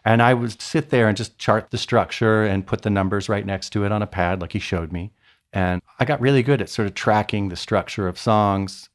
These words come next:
I was already interested in that anyway, but that was my foray in. And then the, the owner of the studio asked the engineer, he said,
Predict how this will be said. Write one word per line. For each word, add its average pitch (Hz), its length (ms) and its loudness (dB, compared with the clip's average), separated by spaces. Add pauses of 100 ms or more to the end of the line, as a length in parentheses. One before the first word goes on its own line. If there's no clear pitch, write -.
I 110 40 -4
was 107 100 2
already 104 260 4
interested 98 400 -4
in 104 140 0
that 107 340 -2
anyway, 107 600 0
but - 280 -4 (220)
that 107 280 2
was 98 100 -4
my 90 380 -2 (100)
foray 107 540 0
in. 110 300 2
And 113 80 2
then 113 100 2
the, 110 80 2
the 110 160 0
owner 113 240 4
of 104 80 0
the 98 60 -6
studio 110 540 0
asked 101 440 -4 (120)
the 110 160 -4
engineer, 95 440 -2
he 87 60 -8
said, 90 280 -4